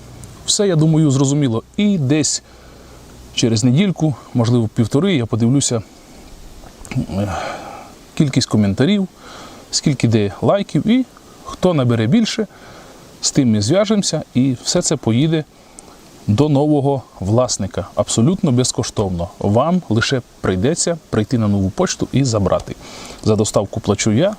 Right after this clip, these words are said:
Я думаю, більш-менш пояснив. Зрозуміло. Можливо, комусь дійсно не вистачає таких інструментів.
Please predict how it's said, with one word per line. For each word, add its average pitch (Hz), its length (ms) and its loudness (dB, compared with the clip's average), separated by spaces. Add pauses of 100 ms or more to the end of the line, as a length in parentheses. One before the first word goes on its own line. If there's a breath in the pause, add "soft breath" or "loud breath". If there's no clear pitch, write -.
(140)
Я 127 160 2
думаю, 135 320 2
більш-менш 110 480 0
пояснив. 104 480 -2 (540 loud breath)
Зрозуміло. 151 680 2 (500 loud breath)
Можливо, 147 420 2
комусь 104 260 2
дійсно 147 300 0
не 143 100 2
вистачає 127 420 0
таких 120 300 -4
інструментів. 120 600 0